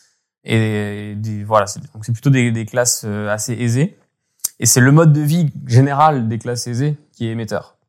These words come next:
Donc c'est indirectement un loisir de, euh, représentatif d'un mode de vie émetteur.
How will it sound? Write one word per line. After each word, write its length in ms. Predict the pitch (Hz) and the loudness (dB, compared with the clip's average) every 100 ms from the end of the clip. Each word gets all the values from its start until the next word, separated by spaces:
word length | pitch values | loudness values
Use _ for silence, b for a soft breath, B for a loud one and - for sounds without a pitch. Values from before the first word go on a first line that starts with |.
| _ _ _ _ _ - | _ _ _ _ _ -6
Donc 140 | 110 | -4
c'est 100 | - | -2
indirectement 800 | 117 123 139 131 135 147 165 123 | 0 2 2 0 -2 2 2 0
un 80 | 123 | -4
loisir 640 | 120 123 120 139 139 - _ - | -4 -4 -4 -4 -6 -12 _ -8
de, 140 | 107 | -6
euh, 600 | 98 95 95 98 - - | -6 -8 -10 -12 -14 -8
représentatif 720 | 113 123 143 131 123 - 160 | 2 2 4 -2 -4 0 2
d'un 100 | 135 | 4
mode 220 | 120 123 | 2 -2
de 80 | 123 | -4
vie 340 | 127 131 147 160 _ _ - | -6 -4 -4 -6 _ _ -6
émetteur. 500 | 120 113 95 - | -4 -4 -8 -12